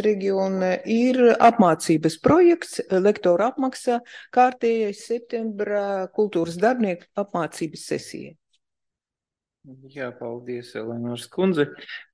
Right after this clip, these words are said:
Speaker 2: Ā, cienījamie kolēģi, jūsu jautājumi? Jautājumu nav. Debats? Priekšlikumi? Nav, tad lūdzu atbalstīt lēmumu projektu, kas būtu par. Visi klātesošie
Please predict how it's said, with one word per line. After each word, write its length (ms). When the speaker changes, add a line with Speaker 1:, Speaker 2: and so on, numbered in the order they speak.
Speaker 2:
Ā, 460
cienījamie 340
kolēģi, 460
jūsu 220
jautājumi? 480
Jautājumu 600
nav. 400
Debats? 680
Priekšlikumi? 720
Nav, 520
tad 200
lūdzu 400
atbalstīt 480
lēmumu 320
projektu, 420
kas 140
būtu 320
par. 220
Visi 400
klātesošie 720